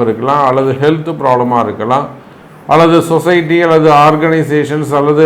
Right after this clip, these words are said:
வந்து அரசாங்கம், கவர்மெண்ட் சார்பில் ஏதேனும் பிரச்சனைகள் இருக்கலாம், என்கொயரிஸ் ஏதாவது இருக்கலாம். அந்த மாதிரியான பிரச்சனைகள், பதவி போட்டிகள் இருக்குமே ஆனால்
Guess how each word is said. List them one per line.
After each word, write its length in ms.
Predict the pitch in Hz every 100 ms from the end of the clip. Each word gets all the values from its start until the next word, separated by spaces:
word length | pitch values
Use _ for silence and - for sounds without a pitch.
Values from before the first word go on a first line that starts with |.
| 151
வந்து 180 | 151 151
அரசாங்கம், 640 | 139 160 160 165 160 139 123
கவர்மெண்ட் 420 | 139 156 160 156 151
சார்பில் 360 | 131 135 147 131
ஏதேனும் 340 | 131 135 131
பிரச்சனைகள் 500 | 127 123 151 139 123 110
இருக்கலாம், 500 | 101 104 117 139 143 - - - - - 120 143
என்கொயரிஸ் 600 | 165 160 180 170 165 139 131
ஏதாவது 340 | 131 139 139 127
இருக்கலாம். 420 | 110 113 139 135
அந்த 160 | 127 135 127
மாதிரியான 560 | 127 123 123 127 151 123 123
பிரச்சனைகள், 580 | 127 147 147 131 120 120
பதவி 300 | 135 147 131 139
போட்டிகள் 400 | 147 143 135 135 123
இருக்குமே 480 | 117 117 113 113 107 101
ஆனால் 320 | 104 123 135